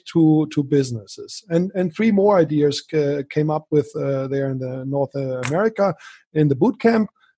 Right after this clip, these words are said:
uh, which is, uh, a total of, uh, four working days. It's a kickoff, then it's a series of webinars, and then it's a two-day workshop. And, uh, then we went to China with that. Now we're currently, we are in, uh, Singapore.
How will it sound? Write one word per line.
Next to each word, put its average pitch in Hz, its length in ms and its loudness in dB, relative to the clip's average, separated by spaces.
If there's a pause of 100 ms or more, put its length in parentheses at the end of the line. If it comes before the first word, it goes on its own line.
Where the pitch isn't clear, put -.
(140)
uh, 151 200 4
which 151 300 2
is, 147 320 2
uh, 143 380 2 (240)
a 156 120 -12
total 196 480 0
of, 139 440 -2
uh, 131 200 -6
four 185 260 2
working 180 380 -2
days. 196 340 0
It's - 140 -12
a - 60 -20
kickoff, 214 560 2
then 143 180 0
it's 123 100 -4
a 131 220 -6
series 151 400 0
of 127 80 -6
webinars, 196 680 2
and 151 120 0
then 151 80 4
it's 131 120 -4
a 127 60 -6
two-day 160 320 0
workshop. 226 560 0 (500)
And, 180 320 2
uh, 165 440 6
then 170 160 4
we 170 80 2
went 151 180 0
to 123 80 -6
China 240 380 2
with 226 220 2
that. 208 420 2
Now 165 160 2
we're 160 120 0
currently, 151 680 0
we 143 200 -2
are 131 220 -2
in, 123 380 -6 (120)
uh, 139 120 -4
Singapore. 208 720 0